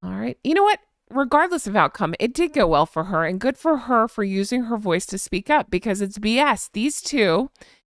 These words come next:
continue to try to silence their detractors. It, uh, that's the part, so you can hear it in my voice. I'm getting riled up.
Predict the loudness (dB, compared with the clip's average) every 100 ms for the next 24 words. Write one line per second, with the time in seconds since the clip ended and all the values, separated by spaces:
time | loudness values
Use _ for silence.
0 | _ 0 2 2 2 2 0 0 2 2
1 | 0 0 0 2 0 -2 -4 0 2 4
2 | 0 -6 -10 -2 0 0 -2 0 0 -2
3 | -6 -20 -18 -4 -4 -4 -8 -12 _ _
4 | _ _ 0 0 -4 -4 2 2 0 -4
5 | -4 -2 -4 0 -2 0 -2 -2 -4 -6
6 | -6 -4 0 0 2 0